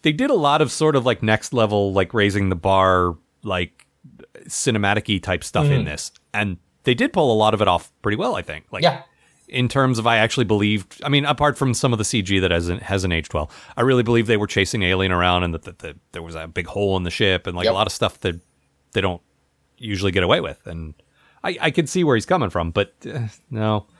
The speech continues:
Speaker 1: Some of the camera work was a bit much, I thought.
Speaker 2: Dramatic.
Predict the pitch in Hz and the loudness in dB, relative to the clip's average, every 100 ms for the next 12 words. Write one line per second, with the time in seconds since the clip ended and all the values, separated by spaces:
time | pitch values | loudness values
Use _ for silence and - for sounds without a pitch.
0 | _ _ _ _ - 131 117 110 104 90 | _ _ _ _ -4 -2 2 2 4 2
1 | 87 101 87 78 80 _ _ _ _ _ | 2 0 -2 -4 -6 _ _ _ _ _
2 | _ 78 73 - 165 117 104 113 101 98 | _ -10 -10 -6 -4 -4 0 0 2 2
3 | 101 135 - | 2 -2 -14